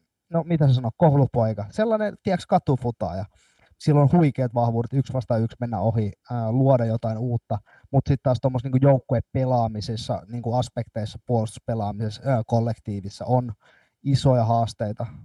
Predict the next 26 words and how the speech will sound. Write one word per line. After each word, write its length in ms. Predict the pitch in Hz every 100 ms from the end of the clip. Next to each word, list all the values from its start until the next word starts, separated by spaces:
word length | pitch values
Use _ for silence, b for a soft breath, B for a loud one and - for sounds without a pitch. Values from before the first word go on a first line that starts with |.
| -
haasteita 600 | - 110 107 113 101 107
ja, 160 | 104 - _ 127
ää, 200 | 120 117
mä 120 | 139
uskon, 180 | 147 143
että 80 | -
tää 100 | 170
oli 120 | 151
yksi 200 | 170 -
syy, 160 | 147 135
miksi 320 | 135 135 147
Interistä 400 | 160 - 151 -
lähti, 280 | 147 - 143 b b b
ja 120 | 117 117
tää 120 | 131
on 100 | 131
myös 180 | 127 135
yksi 180 | 123
syy, 120 | - 123
miksi, 400 | 123 - - - -
miksi 220 | 117 139
nyt 120 | 120
tuli 160 | 139 120
kritiikkiä, 680 | - 120 123 107 - 110 107
ja, 120 | 104
tota, 400 | 107 - 117